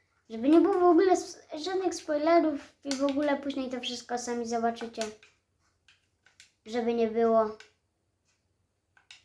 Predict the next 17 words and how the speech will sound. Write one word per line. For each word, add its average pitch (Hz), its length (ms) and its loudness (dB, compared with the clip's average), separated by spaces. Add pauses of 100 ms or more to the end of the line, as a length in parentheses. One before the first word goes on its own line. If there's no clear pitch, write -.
(960)
że 214 180 -4
po 233 200 -6
prostu 220 400 -8
jestem 214 320 -8
zwykłym 208 440 -10
idiotą 208 560 -8 (720)
i 214 60 -16
debilem, 208 800 -10
bo 185 120 -16 (1120)
wam 202 220 -12
mówię, 208 420 -8 (720)
co 220 80 -14
się 214 160 -8
później 214 360 -12
stanie, 233 340 -6
na 208 140 -6
przykład. 277 460 -18